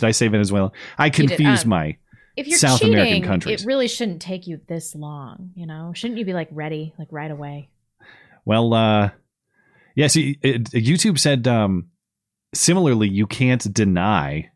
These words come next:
Speaker 1: the Brazilian election result also.
Speaker 2: Oh.
Speaker 1: But the chatter made the point, there are tens of millions of votes in Brazil, and somehow they count those quickly enough. How is it that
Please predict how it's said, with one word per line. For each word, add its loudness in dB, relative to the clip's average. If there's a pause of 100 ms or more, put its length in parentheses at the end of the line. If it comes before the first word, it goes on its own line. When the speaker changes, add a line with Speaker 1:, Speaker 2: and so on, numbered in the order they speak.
(260)
Speaker 1:
the 2
Brazilian 2
election -2
result -10
also. -4
Speaker 2:
Oh. -10 (220)
Speaker 1:
But 0 (540)
the 2
chatter 2
made 4
the 0
point, 0 (600)
there 2
are 4
tens 2
of 2
millions 4
of 0
votes 2
in 2
Brazil, 0
and 0
somehow 0
they 0
count -2
those 2
quickly -4
enough. -8
How 0
is 2
it 0
that -2